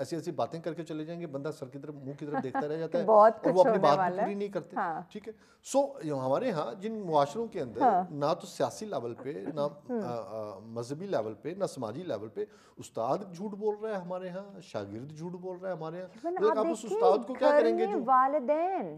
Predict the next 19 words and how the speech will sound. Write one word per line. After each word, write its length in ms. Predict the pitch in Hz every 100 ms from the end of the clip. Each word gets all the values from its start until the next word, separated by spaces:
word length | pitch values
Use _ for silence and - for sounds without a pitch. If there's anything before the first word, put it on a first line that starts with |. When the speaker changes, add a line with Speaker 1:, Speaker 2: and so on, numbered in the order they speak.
| -
Speaker 1:
वालिदैन 340 | 98 117 113 185
Speaker 2:
जो 100 | 349
Speaker 1:
जो 60 |
Speaker 2:
बच्चों 380 | 294 294 - 349
की 140 | 359
तरबियत, 400 | 370 311 240 339
जिनसे 300 | 285 302 294
बच्चे 400 | 320 233 233 320
सीख 440 | 330 - 269 262 -
रहे 140 | 302
हैं। 200 | 269 175
Speaker 1:
भाई, 100 | 190
बाप 640 | 269 156 175 202 - - -
घर, 280 | 143 147 175
घर 200 | 147 175
की 140 | 220
बेल 200 | 185 208
बजती 360 | 196 117 - 151
है 140 | 156